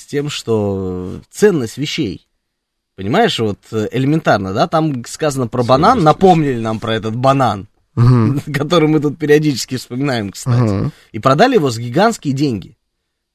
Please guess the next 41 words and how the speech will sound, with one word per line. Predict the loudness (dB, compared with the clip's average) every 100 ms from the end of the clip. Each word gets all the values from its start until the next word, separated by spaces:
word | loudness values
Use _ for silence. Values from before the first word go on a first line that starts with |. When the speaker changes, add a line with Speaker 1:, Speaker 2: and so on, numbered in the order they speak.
| _
Speaker 1:
Тут | -2 2
золотой | 4 4 4 2 2
унитаз, | 2 2 2 -2
который | -4 -2 0
тоже, | 0 0
в | 0
принципе, | 0 0 -2
стоит | -4 -2 -2
огромных | 2 6 6 4 -6
денег. | -4 -6 -6 -12 _ _ _ _ _ _
Но | 4 6 6
Speaker 3:
Мгм. | 0 -8 _ _
Speaker 1:
ценность-то | -2 2 4 2 2 2
одна | 4 2
и | 2
та | 0 0
же | 0
по | -4
факту. | -4 -6 -8 -16
Что | 0 2 4
это | 2
можно | 2 2 0
продать | -2 -2 -4
за | -6
десять | -8 -10 -10
миллионов? | -10 -12 -14 -16
Что | -2 4 4
это | 4 0
за | -6
десять | -6 -8 -8
миллионов? | -10 -12 -16
Десять | _ -18 -14 -12 -8
миллионов | -2 -2 -2
же | -6
там, | -12 -8
да, | -8 -8
цена? | -10 -14 -18 -4
Speaker 3:
Да. | 0 0 0 _
Speaker 1:
Что | -10 -2 2 4
для | 4
людей, | 4 2 2 2 2